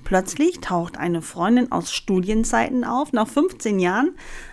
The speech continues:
eine kurze Nachricht, „Hey, bin grad bei meiner Familie zu Besuch, Lust auf ein Treffen?“ Mein Bauch sagt, „Ja, unbedingt.“ Das Ende vom Lied, zwei Stunden lang sind wir durch den Wald gewandert, über Feld und Wiesen und haben geredet,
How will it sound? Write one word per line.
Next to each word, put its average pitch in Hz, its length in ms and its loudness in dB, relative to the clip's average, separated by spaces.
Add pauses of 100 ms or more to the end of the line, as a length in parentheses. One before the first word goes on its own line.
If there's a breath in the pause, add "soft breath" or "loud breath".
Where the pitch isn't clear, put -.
eine 220 220 4
kurze 330 320 2
Nachricht, 240 400 6
„Hey, 262 160 6
bin 240 220 6
grad 226 200 4
bei 202 140 2
meiner 190 260 2
Familie 233 420 4
zu 240 160 -2
Besuch, 233 420 4
Lust 208 200 2
auf - 160 0
ein 165 160 0
Treffen?“ 240 440 2 (460 loud breath)
Mein 202 200 6
Bauch 247 320 8
sagt, 226 480 4
„Ja, 214 460 6 (100)
unbedingt.“ 185 720 6 (280)
Das 190 160 2
Ende 294 240 6
vom 214 220 2
Lied, 269 240 4
zwei 277 300 4
Stunden 269 380 2
lang 208 200 2
sind 202 180 0
wir 202 80 -2
durch 180 160 0
den 165 220 0
Wald 185 240 0
gewandert, 190 480 0
über 175 180 0
Feld 214 300 -2
und 170 160 -2
Wiesen 233 260 2
und 180 180 -2
haben 214 220 0
geredet, 233 460 0